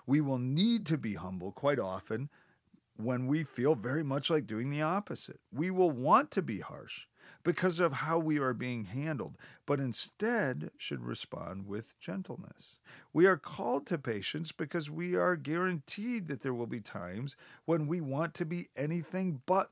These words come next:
long-suffering. We can take it to the bank that we will encounter circumstances that will push us beyond our normal boundaries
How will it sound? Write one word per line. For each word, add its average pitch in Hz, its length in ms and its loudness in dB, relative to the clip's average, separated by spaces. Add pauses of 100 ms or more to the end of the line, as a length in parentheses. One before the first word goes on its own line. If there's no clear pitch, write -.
long-suffering. 139 920 -2 (880)
We 143 140 0
can 143 200 -2
take 185 300 0
it 220 140 -6
to 190 120 -2
the 170 120 0
bank 131 460 0
that - 180 -10
we 117 140 -4
will 113 160 -2
encounter 120 420 -4
circumstances 95 840 -6
that - 180 -10
will 95 120 -8
push - 340 -6
us 139 100 -6
beyond 110 420 -4
our 101 100 0
normal 110 360 -4
boundaries 90 580 -4